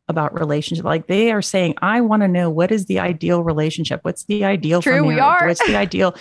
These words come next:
Speaker 1: Yes, I'm hearing that. And, and, uh, and a lot of people say, "Monica, you need to have a secular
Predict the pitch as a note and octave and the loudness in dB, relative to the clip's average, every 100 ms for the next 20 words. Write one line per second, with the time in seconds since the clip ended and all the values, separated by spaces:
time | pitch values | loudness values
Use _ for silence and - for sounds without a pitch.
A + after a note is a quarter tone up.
0 | - - - G#3+ D#4 F#3+ - - F3 F#3 | -14 -6 0 4 4 2 -2 -2 0 2
1 | E3 F#3+ A#3 B3 G3+ D#3 D3 - F3+ E3+ | 2 0 2 4 4 2 -2 -4 -2 0
2 | E3 D#3+ - _ _ _ - F3 F3 E3 | 0 -2 -6 _ _ _ -6 0 2 2
3 | D#3+ E3+ E3 E3+ A#3 - G#3 F#3 F#3+ F3 | 2 2 2 2 0 -2 -4 -2 -2 0
4 | F3+ B3 A#3+ E3+ E3 A3+ B3 A3 G#3+ G3 | 2 2 2 0 2 2 2 2 0 0
5 | G3+ G3+ F#3+ F3 | -2 0 0 -2